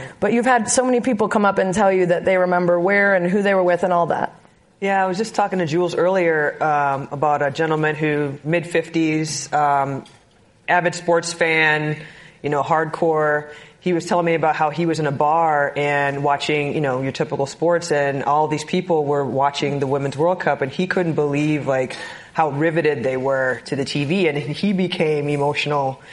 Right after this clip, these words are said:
Speaker 2: as well, and they were all just watching us in the, in the final, and he was telling me this, and he's like, "I'm not someone who watches women's sports. I don't know anything about soccer. I, I never watch women's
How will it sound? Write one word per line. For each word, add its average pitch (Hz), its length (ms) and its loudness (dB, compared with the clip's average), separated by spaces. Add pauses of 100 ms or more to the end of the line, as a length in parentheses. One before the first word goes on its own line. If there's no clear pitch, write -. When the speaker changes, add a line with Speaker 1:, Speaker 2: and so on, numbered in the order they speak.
(100)
Speaker 2:
as 139 160 -2
well, 175 340 2
and 147 60 -2
they 147 120 0
were 151 120 2
all 165 360 2
just 151 240 -6
watching 139 640 -2 (400)
us 139 320 0
in 143 200 -2
the, 131 260 0
in 139 100 -2
the 139 80 -2
final, 175 560 2
and 147 320 0
he 185 680 -2 (280)
was 160 100 -2
telling 262 420 0
me 160 140 2
this, 135 380 0
and 151 80 0
he's 175 180 0
like, 151 140 0
"I'm 247 180 0
not 247 180 0
someone 220 300 0
who 190 100 2
watches 185 320 0
women's 175 300 0
sports. 175 340 0
I 170 100 2
don't 175 120 0
know 151 160 0
anything 202 540 -2
about 185 180 0
soccer. 185 560 0
I, 139 220 2
I 135 140 0
never 175 260 0
watch 175 280 0
women's 170 460 -2